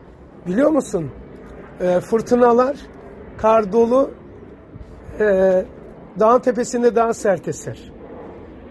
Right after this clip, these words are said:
Bizde de oluyor. Peki ne yapıyoruz? Biliyoruz ki biraz sonra geçecek. Geçmenin hiçbir şey olmadığı gibi. Bir de Peygamberimiz Aleyhisselatü Vesselam bu iki, senede iki defa,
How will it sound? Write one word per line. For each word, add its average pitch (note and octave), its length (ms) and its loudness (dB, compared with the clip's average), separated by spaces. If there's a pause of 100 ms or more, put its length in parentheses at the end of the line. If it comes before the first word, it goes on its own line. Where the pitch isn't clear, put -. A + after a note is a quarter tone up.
Bizde E3 320 4
de C#4 60 0
oluyor. E3+ 380 2 (880)
Peki A3+ 260 -4
ne C4+ 60 6
yapıyoruz? C4 680 2 (1000)
Biliyoruz D4 420 4
ki - 100 -6
biraz B3 180 4
sonra A#3 200 4
geçecek. A3+ 500 -4
Geçmenin A#3 400 4
hiçbir A3+ 180 -6
şey A3 200 2
olmadığı G3+ 400 2
gibi. D#3 360 -8 (420)
Bir A#3+ 460 -2
de A3 280 2 (480)
Peygamberimiz A3 680 0
Aleyhisselatü A3 760 -2
Vesselam A3 460 -2 (840)
bu A#3 480 -2
iki, G#3+ 440 -6
senede G#3 460 -2
iki G#3 340 -6
defa, G3 520 0